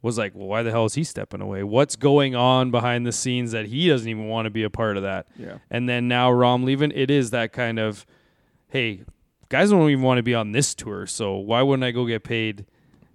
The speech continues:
Speaker 1: and just deal with the backlash?" Which, again, isn't that much of a backlash anymore because all the guys that went first
Speaker 2: Yep.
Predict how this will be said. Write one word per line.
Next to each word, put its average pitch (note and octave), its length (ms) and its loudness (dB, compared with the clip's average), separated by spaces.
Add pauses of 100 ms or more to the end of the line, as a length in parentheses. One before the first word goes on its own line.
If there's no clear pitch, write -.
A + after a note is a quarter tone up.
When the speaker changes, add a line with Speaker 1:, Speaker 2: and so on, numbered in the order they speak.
(140)
Speaker 1:
and A2 180 -4
just G#2+ 220 -6
deal A#2 320 0
with A2 140 -2
the A2+ 100 -8
backlash?" B2 540 -2
Which, C3+ 220 2
again, C3+ 400 -2
isn't D3 300 -2
that C#3 120 0
much C#3+ 200 0
of B2 60 -6
a B2 60 -2
backlash A#2 560 -2
anymore A2 360 -2
because C#3+ 280 -2
all C3+ 220 2
the C#3+ 80 -6
guys C#3 280 -2
that C#3+ 120 0
went C#3+ 180 -2
first - 540 -6
Speaker 2:
Yep. B2+ 160 -12